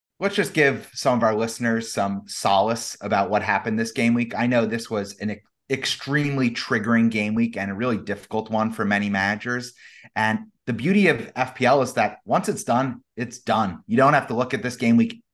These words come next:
ever again. You're looking ahead now. Start p-,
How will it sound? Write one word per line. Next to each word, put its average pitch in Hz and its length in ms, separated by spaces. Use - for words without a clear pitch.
ever 143 300
again. 110 480
You're 107 340
looking 131 280
ahead 113 280
now. 120 380
Start 143 480
p-, - 60